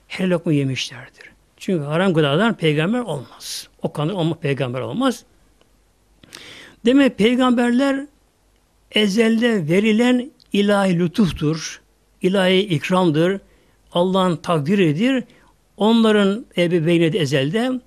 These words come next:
belirlenmiştir. Ebeveynleri de.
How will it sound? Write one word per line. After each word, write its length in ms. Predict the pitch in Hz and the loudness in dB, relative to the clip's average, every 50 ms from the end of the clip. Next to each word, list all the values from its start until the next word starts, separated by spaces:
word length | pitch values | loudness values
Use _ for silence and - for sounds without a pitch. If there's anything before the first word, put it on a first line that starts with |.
| _ _ _ - | _ _ _ 0
belirlenmiştir. 960 | 160 160 165 151 147 147 135 131 135 127 - - - 139 110 - - - - - _ _ _ _ _ _ _ | 2 2 2 2 2 0 0 -2 -4 -4 -4 -4 -6 -6 -10 -12 -14 -16 -18 -20 _ _ _ _ _ _ _
Ebeveynleri 600 | 160 143 135 135 127 123 120 117 113 107 110 131 | -4 -2 -2 -2 -4 -4 -4 -6 -8 -10 -8 -8
de. 180 | 196 226 240 | -6 -6 -6